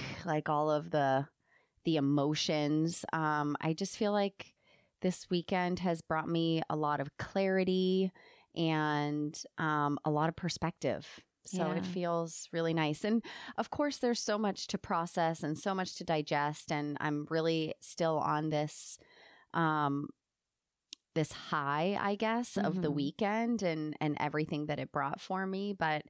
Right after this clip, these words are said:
Speaker 1: um, I'm trying hard to carry that with me and keep it with me and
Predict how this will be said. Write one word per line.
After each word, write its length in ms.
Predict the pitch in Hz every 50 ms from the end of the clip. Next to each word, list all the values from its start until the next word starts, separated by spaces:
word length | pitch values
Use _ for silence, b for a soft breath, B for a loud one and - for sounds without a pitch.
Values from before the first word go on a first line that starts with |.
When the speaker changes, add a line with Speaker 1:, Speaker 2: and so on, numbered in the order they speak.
| B B B B B B B
Speaker 1:
um, 360 | 151 160 156 156 156 165 - - -
I'm 160 | 160 165 170
trying 440 | 156 - - 185 185 185 175 175 180
hard 440 | 170 - 165 156 147 147 151 156 - - -
to 560 | - 175 151 147 147 151 147 147 147 143 - - _ _ -
carry 340 | - - 156 143 143 147 139
that 220 | - 135 123 -
with 220 | 139 156 160 - -
me 260 | 160 151 143 139 139
and 160 | 127 135 143
keep 240 | - - 170 151 -
it 100 | 151 -
with 200 | - 147 151 -
me 380 | 165 151 139 143 143 143 143 -
and 460 | - 151 147 143 143 139 139 143 151